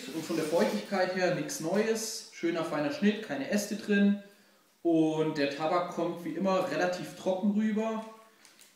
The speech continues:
Und ja, schauen wir mal, was der Geruch sagt. Ja, also der Tabak riecht wirklich sehr lecker. Nach Grapefruit mit einer säuerlichen Note,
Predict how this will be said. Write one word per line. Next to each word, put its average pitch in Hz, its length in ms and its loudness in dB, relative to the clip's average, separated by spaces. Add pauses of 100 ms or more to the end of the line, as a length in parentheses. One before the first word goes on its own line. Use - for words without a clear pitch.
(260)
Und 160 760 0
ja, 123 320 0 (1200)
schauen 170 460 -2
wir 170 80 -2
mal, 165 320 0 (160)
was 143 180 -8
der 143 100 -6
Geruch 131 280 -6
sagt. - 480 -10 (2000)
Ja, 127 260 0
also 131 220 -4
der 127 180 0
Tabak 160 320 -4
riecht 143 180 -8
wirklich 156 360 -6
sehr 131 180 -2
lecker. 220 480 -4 (2750)
Nach 139 200 -6
Grapefruit 214 760 -2 (920)
mit 151 140 -8
einer 160 100 -6
säuerlichen 170 680 0
Note, 220 440 -2